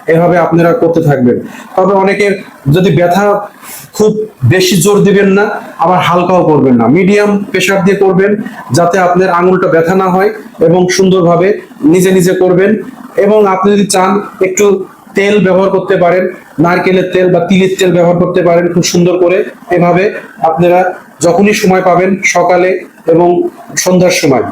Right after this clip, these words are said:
এই দুটো সময় আপনারা করলে সবচেয়ে ভালো একটা রেজাল্ট পাবেন।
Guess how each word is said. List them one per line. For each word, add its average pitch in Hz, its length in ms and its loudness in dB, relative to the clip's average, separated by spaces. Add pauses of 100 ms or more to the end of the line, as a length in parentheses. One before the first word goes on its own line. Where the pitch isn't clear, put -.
(280)
এই 180 200 0
দুটো 185 200 2
সময় 185 320 0
আপনারা 170 400 0
করলে 170 300 0
সবচেয়ে 185 400 -2
ভালো 165 180 2
একটা 185 420 -2
রেজাল্ট 156 320 2
পাবেন। 120 240 0